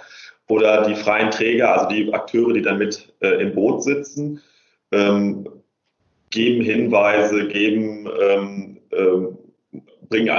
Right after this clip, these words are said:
uns als Moderatoren ein oder als Mediatoren, was halt auch gerade der Bedarf dann ist, oder vermissen, äh, vermitteln Wissen. Es kann natürlich auch durchaus sein, dass wir sagen, „Nee, das können wir selber nicht leisten“,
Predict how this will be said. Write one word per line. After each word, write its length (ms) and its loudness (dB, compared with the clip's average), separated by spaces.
uns 160 0
als 160 0
Moderatoren 680 0
ein 220 -2
oder 120 0
als 200 -4
Mediatoren, 720 0
was 220 -2
halt 160 2
auch 160 -2
gerade 300 -2
der 40 -2
Bedarf 380 0
dann 180 -2
ist, 280 -4
oder 280 2
vermissen, 560 -2
äh, 180 2
vermitteln 460 0
Wissen. 340 -2
Es 120 -4
kann 120 -2
natürlich 280 2
auch 140 0
durchaus 300 2
sein, 200 0
dass 180 -4
wir 100 -4
sagen, 240 0
„Nee, 80 0
das 180 -2
können 140 -4
wir 80 0
selber 240 0
nicht 140 -4
leisten“, 580 -2